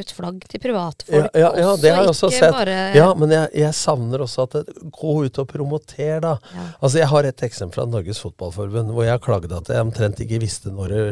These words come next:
Speaker 2: skjedde ting,
Speaker 1: Mm.
Speaker 2: eh, i forbundet av fin utvikling og alt. Ja, men så var det en som sa, "Ja, men Lagerbäck har vært der og der, og vi har gjort det og det og sånn."
Speaker 1: Ja, men
Speaker 2: Ja, men så sier jeg, hvis jeg som trener i Eliteserien den gangen ikke vet om det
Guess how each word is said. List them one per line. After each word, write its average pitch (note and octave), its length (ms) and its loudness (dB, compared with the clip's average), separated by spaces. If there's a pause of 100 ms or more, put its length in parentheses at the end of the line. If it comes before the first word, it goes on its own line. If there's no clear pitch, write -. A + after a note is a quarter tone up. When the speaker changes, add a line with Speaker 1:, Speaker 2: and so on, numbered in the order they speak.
Speaker 2:
skjedde D#2+ 340 -8
ting, G#2+ 240 -10 (240)
Speaker 1:
Mm. G3+ 280 -8
Speaker 2:
eh, A#2+ 540 -4
i B2 120 -6
forbundet F2+ 480 -2
av A2+ 360 0
fin A2 340 -2
utvikling G2+ 580 -8
og G#2+ 120 -2
alt. A2 140 -6 (360)
Ja, D#3 80 2
men D#3+ 100 2
så F3+ 120 0
var D#3+ 120 6
det D3+ 80 6
en C#3+ 60 2
som C#3+ 140 -2
sa, C#3 260 0
"Ja, C#3 140 4
men D#3 200 0
Lagerbäck B2+ 560 2
har D3+ 80 0
vært D#3 200 0
der B2 280 4
og C3+ 80 0
der, B2 220 2
og C#3 80 2
vi C3+ 80 4
har C3+ 100 6
gjort B2+ 280 0
det A#2+ 180 2
og B2 100 -2
det A2 180 0
og A#2 120 -4
sånn." C3+ 240 -2
Speaker 1:
Ja, - 40 -12
men B3+ 80 -8
Speaker 2:
Ja, C3+ 60 4
men C#3+ 100 6
så E3+ 80 6
sier E3+ 160 8
jeg, C#3+ 60 8
hvis D3+ 160 0
jeg A2+ 160 4
som D3 160 -4
trener G2+ 400 0
i A#2+ 80 2
Eliteserien B2 580 -4
den A2+ 140 0
gangen A#2 340 0 (600)
ikke D3 280 0
vet C#3+ 380 4
om A#2+ 160 -2
det G3 140 2